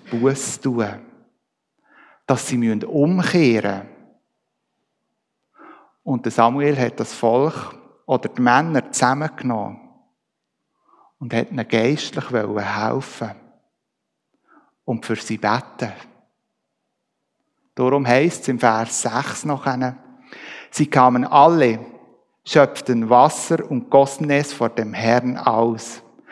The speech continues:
fasteten den ganzen Tag und bekannten dem Herrn ihre Schuld. Dort in Mizpah schlichtete Samuel die Streitigkeiten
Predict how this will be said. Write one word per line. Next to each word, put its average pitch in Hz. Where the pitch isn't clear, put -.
fasteten 175
den 123
ganzen 156
Tag 156
und 151
bekannten 165
dem 131
Herrn 151
ihre 135
Schuld. 143
Dort 143
in 127
Mizpah 117
schlichtete 131
Samuel 131
die 120
Streitigkeiten 131